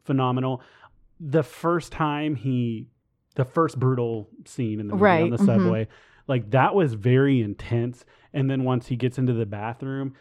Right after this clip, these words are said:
Speaker 1: that's almost my favorite scene. And I didn't know that he
Speaker 2: Uh-huh.
Speaker 1: improv'd that dance. I thought it was choreographed 'cause it just, f-, like, the, the fluidness with his
Speaker 2: Yeah, the
Speaker 1: moves, with that
Speaker 2: motion that he
Speaker 1: music,
Speaker 2: was making
Speaker 1: that
Speaker 2: was so
Speaker 1: was
Speaker 2: organic.
Speaker 1: It was insane. Like, I got goosebumps watching that scene.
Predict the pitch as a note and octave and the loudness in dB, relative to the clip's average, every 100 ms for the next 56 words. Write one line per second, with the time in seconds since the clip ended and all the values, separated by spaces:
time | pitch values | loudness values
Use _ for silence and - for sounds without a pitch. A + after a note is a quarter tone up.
0 | _ - C#3+ E3+ D3 D3+ D#3 C#3 D3+ C#3+ | _ -2 0 2 2 0 -2 0 2 0
1 | C#3+ G#3 E3 D3+ G#3 E3 F#3+ F#3+ F3 - | -2 -2 0 2 2 4 4 6 4 2
2 | C#3+ E3+ - C3 A2+ A2+ G#2 C3+ C#3+ C#3 | 0 -2 0 -2 -2 -6 -6 -4 -4 -2
3 | C#3 D3+ B2 A2 - C3 D3 E3 F3+ G#3 | 0 2 2 0 2 4 4 2 -2 -4
4 | - _ _ _ _ - D#3+ B2+ - D#3 | -8 _ _ _ _ 2 4 4 2 0
5 | D#3 C3+ C3 - _ _ _ D3 C3+ B2 | 2 2 2 0 _ _ _ -2 -2 -2
6 | - D#3 C3+ A#2+ - _ _ C#4+ C#3+ B2+ | -10 -6 -4 -4 -10 _ _ -20 -10 -10
7 | - D3 D3+ D3 A#2+ A#2 - B2+ D#3+ A#3+ | -8 -2 0 2 0 -4 -2 -2 4 6
8 | D#4+ E4 A3 G#3 G3 G#3+ B3 B3 G3 F#3 | 8 8 6 6 8 6 6 4 4 2
9 | - G#3+ G3 F#3+ F#3+ A#3+ F#3+ E3+ F3+ - | 4 4 4 2 0 -2 -4 -6 -8 0
10 | C#3 D#3 G#3+ A#3+ G3 F#3 A3 F3 - _ | 2 4 4 6 4 2 -2 -2 -8 _
11 | _ - B3+ A#3 A#3+ - C4+ B3+ C3 D#3 | _ 0 2 2 -2 -2 -4 -2 0 0
12 | D#3 E3+ G#3 G#3+ C3+ G2 C3 C3 - A#2+ | 2 2 2 0 -2 -4 -2 -2 -4 -8
13 | G#2+ G2+ - - _ - A#2 A2 G#2+ A2+ | -8 -12 -20 -20 _ -6 -4 -4 -6 -8
14 | G#2+ G#2 - A2 G2 | -8 -10 -12 -10 -10